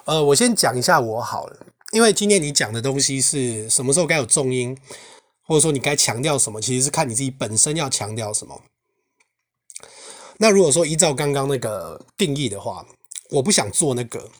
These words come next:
可能我平常讲的方式是，“I just don't wanna do that。”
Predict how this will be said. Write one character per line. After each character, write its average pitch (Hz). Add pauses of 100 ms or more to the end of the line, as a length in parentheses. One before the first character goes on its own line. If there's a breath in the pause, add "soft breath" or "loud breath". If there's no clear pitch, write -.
(380)
可 147
能 185
我 185
平 135
常 135
讲 110
的 113
方 127
式 123
是， 123 (580 loud breath)
“I 208
just 262
don't 190
wanna 185
do 208
that。” -